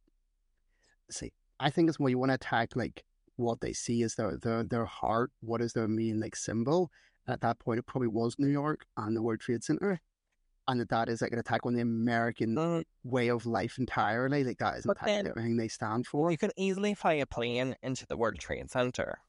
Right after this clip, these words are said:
Speaker 2: Why can't you easily fly a plane into the White House?
Speaker 1: Well, that was the argument. Why didn't anyone try? Um, obviously, they did hit the Pentagon, in theory. Um, that's an, that's a whole other <laughs> part of the conspiracy. We don't
Speaker 2: I know he
Speaker 1: get
Speaker 2: wasn't
Speaker 1: into
Speaker 2: in the
Speaker 1: today.
Speaker 2: White House.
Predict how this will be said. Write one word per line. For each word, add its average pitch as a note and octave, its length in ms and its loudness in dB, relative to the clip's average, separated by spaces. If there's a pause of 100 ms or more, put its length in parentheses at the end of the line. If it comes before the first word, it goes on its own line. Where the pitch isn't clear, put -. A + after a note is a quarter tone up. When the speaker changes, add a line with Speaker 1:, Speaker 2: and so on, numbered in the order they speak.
Speaker 2:
Why C#3 160 0
can't C#3+ 220 0
you C3+ 220 -6
easily B2+ 360 -4
fly - 220 -2
a B1+ 120 -2
plane - 220 -8
into B2+ 220 -6
the - 80 -4
White - 220 -6
House? B2+ 360 -6 (1900)
Speaker 1:
Well, G#3 80 6
that B3+ 100 8
was D#3 80 4
the D3 100 2
argument. C#3+ 300 4
Why A#2+ 120 2
didn't - 220 -2
anyone D#3+ 280 0
try? F3 440 0 (240)
Um, A#2+ 600 0 (160)
obviously, C#3+ 220 0
they C3+ 100 -2
did C3+ 100 0
hit D3 160 -8
the - 80 -4
Pentagon, C#3 720 -2 (100)
in B2 140 0 (100)
theory. B2+ 400 2 (540)
Um, B2 320 2
that's G#2 220 -2
an, A#2+ 100 0 (120)
that's - 200 -4
a C3+ 100 -4
whole B2+ 500 0
other C3 160 0
<laughs> - 100 -6
part D#3+ 240 2
of - 40 -4
the E3 140 4
conspiracy. C3 760 -2
We B2 100 0
don't - 140 -4
Speaker 2:
I G3 60 2
know A#3 140 6
he C4+ 80 4
Speaker 1:
get A#3+ 100 2
Speaker 2:
wasn't - 260 2
Speaker 1:
into - 140 -4
Speaker 2:
in - 80 -2
the - 60 -4
Speaker 1:
today. C#3 100 -2
Speaker 2:
White F#3 220 2
House. - 680 -6